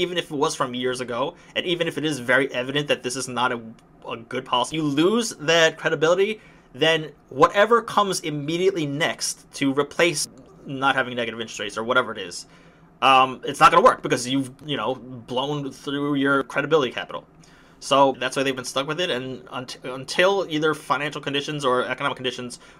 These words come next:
change enough to warrant a removal of it. So first half of twenty sixteen was a, essentially a horrible year for not just J-, Japan assets, but global. Um, and a lot of that could be tied directly to the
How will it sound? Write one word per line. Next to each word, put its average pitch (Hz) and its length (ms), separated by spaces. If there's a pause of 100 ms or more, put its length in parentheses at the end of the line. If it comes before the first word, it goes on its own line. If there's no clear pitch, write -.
(380)
change 143 380
enough 139 180
to 139 80
warrant 143 460 (240)
a 139 140
removal 160 380
of 190 100
it. 196 80
So 156 180
first 226 260
half 208 120
of 196 60
twenty 196 140
sixteen 165 320
was 139 140
a, 123 200 (160)
essentially 143 280
a 110 60
horrible 160 340
year 135 200
for 131 380
not 165 180
just 131 280
J-, 123 200
Japan 165 320
assets, 123 320
but 127 240
global. 143 420 (760)
Um, 113 360
and 107 140
a 123 40
lot 143 160
of 147 60
that 147 120
could 143 100
be 139 80
tied 135 380
directly 123 300
to 127 260
the 117 120